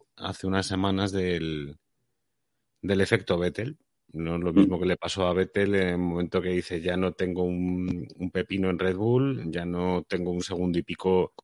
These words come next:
Speaker 1: más que los demás", y ahora ya, pues, como que está como de-, desmotivado.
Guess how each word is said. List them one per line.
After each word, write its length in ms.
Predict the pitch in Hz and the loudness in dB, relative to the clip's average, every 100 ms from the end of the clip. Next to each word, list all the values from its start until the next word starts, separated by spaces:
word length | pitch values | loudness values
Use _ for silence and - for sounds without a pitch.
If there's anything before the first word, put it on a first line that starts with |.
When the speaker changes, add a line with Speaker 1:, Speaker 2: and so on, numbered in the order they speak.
| _ | _
Speaker 1:
más 180 | 92 90 | -6 -6
que 100 | 95 | -4
los 140 | 92 | -2
demás", 320 | 98 117 127 - _ _ _ _ _ | 2 2 2 -4 _ _ _ _ _
y 120 | - 107 | 0 4
ahora 180 | 107 | 6
ya, 160 | 113 110 | 6 6
pues, 340 | 107 101 - - 80 - _ | 4 2 2 -8 -14 -14 _
como 240 | 101 95 | -2 0
que 80 | 87 | -2
está 280 | 87 107 98 | 0 2 2
como 480 | - 90 82 82 80 | -2 -2 -2 -2 -2
de-, 260 | 82 73 82 | -2 -4 -4
desmotivado. 760 | 82 82 82 - 85 98 - | -6 -4 -4 -2 0 0 0